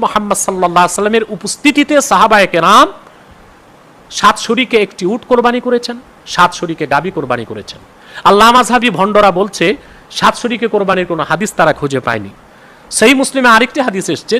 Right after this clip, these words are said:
তিন হাজার একশো সাতাত্তর নম্বর হাদিস। তিনি বলেন যে আমরা আল্লাহ রসুল সাল্লাল্লাহু আলাইহি ওয়াসাল্লামের কাছে,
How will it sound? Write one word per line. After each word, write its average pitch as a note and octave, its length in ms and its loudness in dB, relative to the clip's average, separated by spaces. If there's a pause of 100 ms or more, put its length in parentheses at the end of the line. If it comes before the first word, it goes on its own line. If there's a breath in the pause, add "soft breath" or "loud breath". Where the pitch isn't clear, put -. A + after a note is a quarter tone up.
তিন A3+ 160 -6
হাজার A3+ 220 0
একশো G3+ 220 -10
সাতাত্তর D#3+ 440 -6
নম্বর B2 280 -6
হাদিস। - 260 -20 (140)
তিনি G3 220 -2
বলেন G3+ 260 6
যে F#3+ 160 2
আমরা F#3+ 240 4
আল্লাহ F#3 180 4
রসুল F3+ 300 0
সাল্লাল্লাহু E3+ 380 4
আলাইহি D#3+ 60 2
ওয়াসাল্লামের D#3+ 340 -4
কাছে, D#3 240 -2